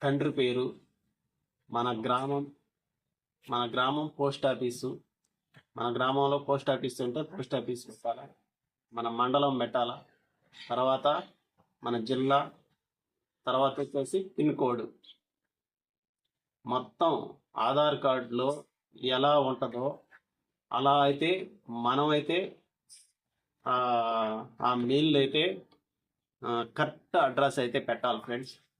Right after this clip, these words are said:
ఆ కరెక్ట్ అడ్రస్ పెట్టకపోతే మనకైతే ఈ పిన్ అయితే, ఆ, రాదు ఫ్రెండ్స్. ఈ పిన్ అయితే Google నుంచి అయితే రాదు. కరెక్ట్గా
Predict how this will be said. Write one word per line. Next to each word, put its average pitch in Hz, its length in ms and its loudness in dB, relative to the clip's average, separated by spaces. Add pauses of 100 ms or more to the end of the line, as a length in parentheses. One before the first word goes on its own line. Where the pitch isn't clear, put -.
(380)
ఆ 123 140 0
కరెక్ట్ 131 360 -4
అడ్రస్ 135 500 2 (480)
పెట్టకపోతే 139 680 0 (680)
మనకైతే 143 560 0 (340)
ఈ 131 140 -2
పిన్ 143 300 0
అయితే, 151 440 -2 (880)
ఆ, 123 80 -4 (480)
రాదు 143 220 4
ఫ్రెండ్స్. 117 380 -4 (1080)
ఈ 120 120 -6
పిన్ 131 200 0
అయితే 143 240 0 (120)
Google 139 400 2
నుంచి 135 220 0
అయితే 131 240 0 (720)
రాదు. 131 520 0 (720)
కరెక్ట్గా 151 460 -2